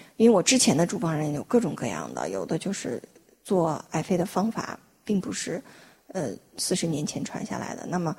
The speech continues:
他帮助我找到了一个，呃，用传统方法做F A的一个诸帮人，非常非常的，呃，对我有帮助。但是我也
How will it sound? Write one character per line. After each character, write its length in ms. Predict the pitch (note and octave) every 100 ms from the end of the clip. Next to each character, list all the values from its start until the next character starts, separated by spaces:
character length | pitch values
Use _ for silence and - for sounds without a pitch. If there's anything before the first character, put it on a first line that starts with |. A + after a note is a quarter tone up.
| - - -
他 140 | - G#3
帮 240 | G3 G3
助 80 | G3+
我 80 | E3
找 160 | - -
到 180 | E3
了 120 | E3+ D3+
一 140 | -
个， 260 | - D#3 E3+ - - _
呃， 180 | - C#3 F#3
用 200 | F#3 F3
传 220 | - G3+
统 140 | G3+
方 180 | - F#3
法 120 | -
做 140 | - B2+
F 260 | - -
A 60 | E3
的 100 | - - - -
一 80 |
个 80 | E3+
诸 140 | F3+ F#3+
帮 180 | F3
人， 160 | D#3 -
非 240 | - A3+ A#3+
常 220 | - G3+
非 140 | D#3
常 240 | - - D3
的， 160 | F3+ - - - - _
呃， 560 | - - - - - -
对 120 | - F3+
我 140 | E3
有 140 | D3+
帮 280 | - G3+ A3+
助。 220 | A#3+ G3
但 160 | C#3+ G3
是 240 | - F3 - - - - -
我 120 | F3+
也 320 | F#3 D3+ -